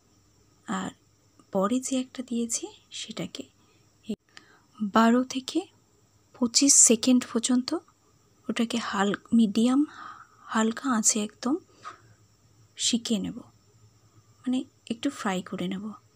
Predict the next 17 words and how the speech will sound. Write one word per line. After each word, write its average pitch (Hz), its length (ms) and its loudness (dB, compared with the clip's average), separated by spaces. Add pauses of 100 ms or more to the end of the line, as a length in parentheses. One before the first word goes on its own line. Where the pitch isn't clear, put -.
(760)
খুব 269 380 -4
বেশি 277 240 -2
ফ্রাই 233 320 -2
হবে 196 220 -4
না 190 100 -6
কিন্তু - 280 -8
পাতাটা, - 440 -10 (560)
পাতাটা 254 320 -6
just 254 340 -4
নরম 220 420 0
হয়ে 254 240 -2
আসবে, 262 420 -6
সে - 220 -2
মতো 214 340 -4
অবস্থায় 285 440 -6 (520)
এটাকে 196 340 -6
আমি 226 240 0